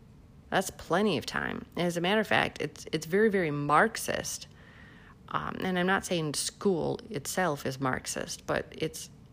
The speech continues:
you know, when they are Marxists, it's a great way to indoctrinate children into socialism, and where they come out of school going, "Hey, look, socialism is a great idea. We just haven't tried it before.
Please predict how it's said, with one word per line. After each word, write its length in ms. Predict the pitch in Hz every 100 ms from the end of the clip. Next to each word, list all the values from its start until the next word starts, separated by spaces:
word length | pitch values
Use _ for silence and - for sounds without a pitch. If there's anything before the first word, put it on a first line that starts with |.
| -
you 100 | 160
know, 180 | 143 135
when 340 | 143 160 185
they 140 | 175 175
are 180 | 175 180
Marxists, 680 | 214 262 - 170 - - -
it's 180 | - 151
a 60 | 135
great 520 | 143 156 156 170 -
way 540 | 151 165 160 139 - - - - -
to 280 | - 151 143
indoctrinate 680 | 156 143 139 151 180 185 -
children 500 | 240 240 175 170 180
into 200 | 139 143
socialism, 800 | - 208 226 170 147 147 147 147 -
and 160 | 143
where 160 | 143 139
they 100 | 135
come 220 | - 160
out 120 | 175
of 60 | 190
school 320 | - 254 202
going, 220 | 156 151
"Hey, 260 | - - -
look, 380 | 294 302 - -
socialism 680 | - 220 - 202 180 175
is 140 | 175 -
a 20 |
great 300 | 185 220 269
idea. 420 | 147 143 151 135
We 220 | 165 202
just 240 | 190 190 -
haven't 260 | 156 139
tried 420 | - - 147 151
it 300 | 143 - -
before. 420 | - - - -